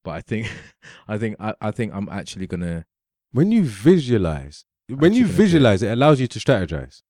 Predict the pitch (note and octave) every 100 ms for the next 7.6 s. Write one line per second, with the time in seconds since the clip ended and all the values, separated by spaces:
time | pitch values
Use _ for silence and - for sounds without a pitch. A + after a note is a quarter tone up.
0 | _ _ _ _ _ _ _ _ _ -
1 | G#2+ E2+ G#2+ G2 D#3 D#3 D3+ A#2+ G2 E2
2 | F#2+ G2+ G#2+ A#2 E3 F#3 E3+ A2 C#3+ E3
3 | C#3+ B2 A2 C3+ C#3 C3+ C3+ D3 C3+ C3+
4 | B2+ - A#2 C3 F3+ A3 _ _ _ _
5 | _ _ _ _ G#2 G#2 G2+ G2+ G2 -
6 | - - C3 B2 A2 G#2+ G#2 _ C3 -
7 | B2+ - A2+ G#2 F#2+ F#2